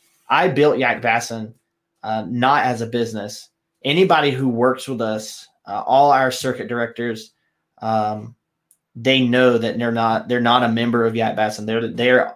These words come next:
they are Yak Bassin family. They are my family. Uh, that's what I built this to be, and I built it to be like that.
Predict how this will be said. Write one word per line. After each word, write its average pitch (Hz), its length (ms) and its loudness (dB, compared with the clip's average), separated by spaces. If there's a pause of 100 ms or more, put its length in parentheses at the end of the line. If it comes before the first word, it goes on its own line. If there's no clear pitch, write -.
they 127 180 2
are 127 220 6
Yak 117 320 0
Bassin 110 340 -2
family. 101 420 -10
They 120 180 -2
are 123 120 2
my 113 220 -2
family. 104 520 -10 (420)
Uh, 107 160 -4
that's 127 360 0
what 135 100 2
I 123 80 4
built 120 240 0
this 117 180 -4
to 113 80 -6
be, 113 200 -4
and 110 80 -2
I 107 140 -2
built 120 240 -4
it 120 60 -12
to 113 80 -10
be 113 200 -6
like 107 240 -6
that. - 280 -6